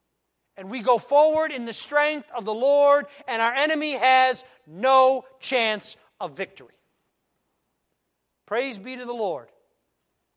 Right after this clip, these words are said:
for equipping us and saving us in Jesus.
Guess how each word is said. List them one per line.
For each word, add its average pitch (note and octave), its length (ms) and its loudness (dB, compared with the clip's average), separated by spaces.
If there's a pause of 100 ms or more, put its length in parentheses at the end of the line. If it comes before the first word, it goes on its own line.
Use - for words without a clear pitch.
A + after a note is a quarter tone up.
(240)
for F3+ 140 -14
equipping G#3 500 -12
us - 380 -20 (1040)
and D#3+ 100 -20
saving D3+ 460 -8
us - 340 -20 (1120)
in E3 140 -20
Jesus. - 520 -20